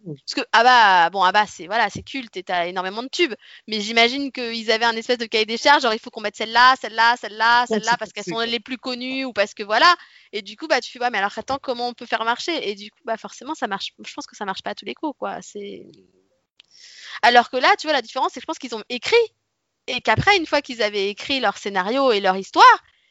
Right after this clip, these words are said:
Speaker 1: puis bon, maintenant, qu'est-ce qu'on a comme musique qui peut aller avec ça ? Tu vois ?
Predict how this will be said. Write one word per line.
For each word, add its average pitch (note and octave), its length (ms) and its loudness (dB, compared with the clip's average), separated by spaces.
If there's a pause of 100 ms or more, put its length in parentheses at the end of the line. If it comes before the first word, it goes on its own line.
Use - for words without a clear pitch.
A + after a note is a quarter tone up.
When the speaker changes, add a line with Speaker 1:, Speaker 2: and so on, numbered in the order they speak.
(100)
Speaker 1:
puis - 100 -20
bon, C#4+ 120 -4
maintenant, C4 260 0 (180)
qu'est-ce F#4 300 0
qu'on C4 180 -10
a C4 120 0
comme A3 260 -10
musique A3+ 520 -8
qui A#3 120 -18
peut - 140 -8
aller G3 140 0
avec A#3+ 200 -4
ça ? D#4 140 -6 (1200)
Tu - 120 -16
vois ? G#3 200 -2